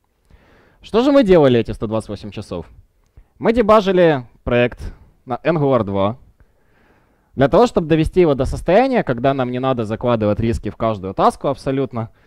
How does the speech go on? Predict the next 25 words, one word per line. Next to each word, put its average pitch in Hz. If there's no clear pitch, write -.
чтобы 147
разобраться, 127
что -
эти 143
черти 139
до 107
нас 104
сделали. 87
Сейчас -
я 156
хочу 160
вам 147
рассказать, 139
какие 131
проблемы 127
мы 117
решали, 185
и 165
предостеречь 135
вас 113
от 104
повторения 117
тех 110
ошибок, 104
какие 95